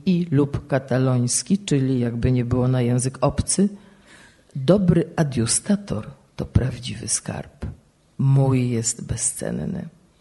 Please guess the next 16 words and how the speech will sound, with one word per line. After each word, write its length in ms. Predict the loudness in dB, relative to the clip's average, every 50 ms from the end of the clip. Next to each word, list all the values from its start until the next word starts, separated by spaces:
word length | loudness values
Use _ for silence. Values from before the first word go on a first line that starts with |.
| _ _ _ _ 2
Roberto 760 | 4 6 6 6 6 6 4 4 4 2 2 0 0 2 2
Mansberger – 920 | 2 2 0 0 0 -2 -2 0 0 0 0 -2 -4 -2 -2 -2 -4 -4 -10 -14 -20 -20 _ _ _ _ -20 -20 -20 -8 0
bo 100 | 2 2
to 100 | 4 6
właśnie 420 | 6 6 4 4 4 2 2 2 4
on 320 | 4 4 4 2 0 0 -2 -4 -10 -18 -20 -16 -4
cyzeluje 560 | -2 0 2 4 4 6 6 6 4 4 2
każdy 500 | 2 4 4 6 6 4 4 2 2 4
mój 180 | 4 4 2
przekład. 720 | 2 -2 -4 -6 -6 -6 -8 -8 -8 -8 -8 -10 -14 -20 -20 -20 -20 -20 -20 -20 _ _ -20 -20 -4 0
Poza 240 | 2 6 6 6 6
tym, 260 | 6 2 2 2 2
że 460 | 2 4 4 4 4 4 4 2 0 -4 -8 -12 -4 0
jest 340 | 2 2 2 0 -2 0
profesorem 500 | 2 2 4 4 2 2 4 4 4 4
filologii, 720 | 2 2 2 2 2 2 2 2 2 0 0 0 0 0